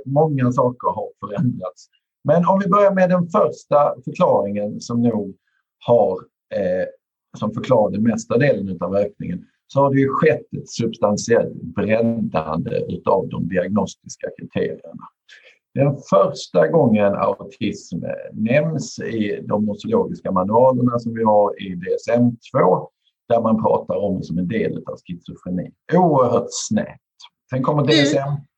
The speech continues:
Speaker 2: Sebastian,
Speaker 1: Ja.
Speaker 2: förlåt att jag avbryter, men ska vi säga vad D S M är för någonting?
Speaker 1: Ja, såklart. The Diagnostic and Statistical Manual of Mental Disorders.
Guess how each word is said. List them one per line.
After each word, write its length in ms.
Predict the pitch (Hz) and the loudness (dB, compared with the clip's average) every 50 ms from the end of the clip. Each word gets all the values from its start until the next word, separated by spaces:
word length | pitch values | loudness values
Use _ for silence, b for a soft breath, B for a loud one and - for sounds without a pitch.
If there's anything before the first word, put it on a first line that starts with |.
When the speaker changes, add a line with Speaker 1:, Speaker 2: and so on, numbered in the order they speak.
| _ - - | _ -6 -2
Speaker 2:
Sebastian, 540 | - 302 247 - - 226 - 226 220 226 240 262 | 0 2 2 2 2 0 0 -2 -2 -2 -2 -4
Speaker 1:
Ja. 60 | - - _ _ - | -6 -12 _ _ -4
Speaker 2:
förlåt 320 | 294 277 285 262 269 269 | 0 2 2 0 0 0
att 100 | - - | 0 2
jag 120 | 262 247 | 2 2
avbryter, 420 | - 214 220 240 240 240 - 202 - - | 2 2 0 0 0 2 0 0 2 2
men 220 | 262 302 302 285 | 2 2 2 2
ska 180 | 294 - - 294 | 0 -2 -2 -2
vi 100 | 285 294 | -2 -2
säga 420 | 294 - 320 311 311 285 311 320 | -2 0 0 0 2 2 2 2
vad 220 | 302 311 302 247 233 | 4 2 2 2 0
D 40 | 285 277 269 | 0 2 2
S 120 | 277 254 - | 2 2 0
M 300 | 262 247 254 240 240 262 | 0 2 2 2 2 2
är 180 | 294 302 285 | 2 2 0
för 140 | 277 285 269 | 0 0 0
någonting? 300 | 233 226 220 214 202 180 | 0 0 0 2 2 2
Speaker 1:
Ja, 220 | 180 175 185 190 - - _ _ _ _ - 131 | 0 0 0 -4 -12 -16 _ _ _ _ -10 -6
såklart. 400 | - 151 - 170 139 - - - _ - - 139 | -4 -2 0 0 0 0 -2 -6 _ -10 -4 -2
The 60 | 151 | 0
Diagnostic 880 | 151 160 175 175 175 175 175 170 190 190 175 170 - - 156 151 143 - - - 143 | 4 4 6 6 6 4 4 4 4 4 4 2 -2 -4 -4 -4 -4 -4 -4 0 2
and 160 | 139 135 131 | 2 2 2
Statistical 680 | 127 - 135 - - 151 143 - - - 107 - 117 110 | 0 -2 -2 -2 0 0 0 -2 -4 -10 -8 -4 0 2
Manual 560 | 117 123 120 113 95 92 98 101 104 104 107 | 4 4 4 2 0 0 0 0 0 0 0
of 200 | - 123 113 101 | 0 0 0 2
Mental 640 | 113 127 143 139 120 107 - - - 104 104 104 101 - _ _ - | 2 2 4 4 4 2 0 -4 -8 -6 -6 -6 -6 -8 _ _ -12
Disorders. 600 | 104 - - 123 117 107 104 101 - - - - | -12 -8 -6 -4 -2 -2 -4 -4 -6 -12 -20 -20